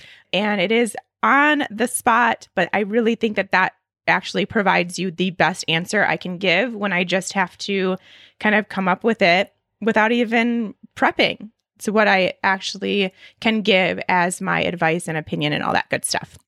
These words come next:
Okay, so that's what we're doing here today and in all Keto Hot Seat episodes. Now, we are also getting to the point where there are a lot of repeated questions.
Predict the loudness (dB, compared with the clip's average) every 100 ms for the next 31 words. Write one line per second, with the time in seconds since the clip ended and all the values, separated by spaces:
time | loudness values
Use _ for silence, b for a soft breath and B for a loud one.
0 | _ 2 4 2 -2 -10 -2 -2 0 -4
1 | -2 0 0 0 0 0 0 0 2 2
2 | 0 -2 0 -2 -4 0 4 4 2 -4
3 | b b -2 2 2 2 0 0 -4 -4
4 | -2 -4 -4 -10 -10 -10 -18 -20 B B
5 | B 0 2 4 4 4 2 2 2 2
6 | 4 2 2 0 2 2 4 4 4 2
7 | 2 2 0 0 0 0 -2 -8 -10 -10
8 | -4 0 2 4 2 -2 -8 -4 -2 -2
9 | -6 -6 -8 -12